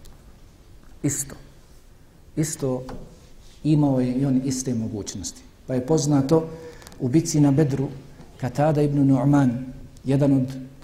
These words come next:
ashaba Allahovog poslanika, alejhi salatu vesselam, u toku borbe bio je pogođen u oko, pa je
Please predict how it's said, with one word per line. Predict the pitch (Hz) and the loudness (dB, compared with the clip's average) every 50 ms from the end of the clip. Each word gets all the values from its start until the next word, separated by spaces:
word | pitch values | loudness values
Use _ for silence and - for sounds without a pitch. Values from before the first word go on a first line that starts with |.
| - - - | -18 -12 -10
ashaba | 127 - - - - 143 143 143 139 135 | -8 -8 -8 -6 -2 -2 -2 0 0 0
Allahovog | 131 127 131 139 131 139 135 127 - - | 0 2 2 2 2 2 0 0 -2 -2
poslanika, | 131 127 - 127 127 131 139 131 131 123 | -4 -4 -2 0 0 0 0 0 -2 -2
alejhi | 127 131 127 117 123 | -2 -2 -2 -4 -4
salatu | - - 127 127 131 131 131 | -4 -4 -2 -2 -2 -4 -4
vesselam, | - - 139 131 127 | -4 -2 2 2 2
u | 123 | 2
toku | 131 - 156 147 151 - 139 127 | 2 -2 -2 -2 -2 -2 -2 0
borbe | 139 147 160 151 147 143 135 | 2 2 2 2 2 2 0
bio | 123 139 151 156 147 | 2 2 2 2 2
je | 139 131 139 - | 0 -2 -2 -2
pogođen | 156 156 147 139 151 147 131 131 160 175 185 185 190 190 185 185 180 180 - - - - | -2 -2 0 2 0 0 2 2 2 2 4 2 2 2 2 0 -2 -6 -12 -12 -8 -6
u | 135 131 | -4 0
oko, | 151 160 156 160 - 139 120 - - - - - - - - - - - - - - - - - - - - - - - | 2 2 2 2 0 -2 -2 -4 -6 -12 -16 -18 -20 -20 -20 -20 -20 -20 -20 -20 -20 -20 -20 -20 -20 -20 -20 -20 -10 -6
pa | 127 131 | -2 0
je | 135 139 143 156 160 156 151 156 - - - | 2 4 4 4 4 2 0 -2 -6 -10 -16